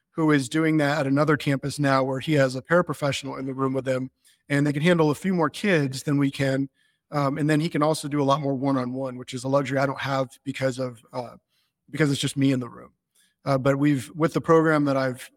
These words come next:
uh, that, that I've created and trained him on, he's doing some great things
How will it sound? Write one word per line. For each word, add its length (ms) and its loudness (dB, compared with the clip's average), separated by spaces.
uh, 220 -4
that, 160 -12
that 100 -4
I've 120 -6
created 340 2
and 80 -6
trained 280 -2
him 140 0
on, 140 0
he's 140 -2
doing 180 2
some 140 -4
great 240 -8
things 320 -4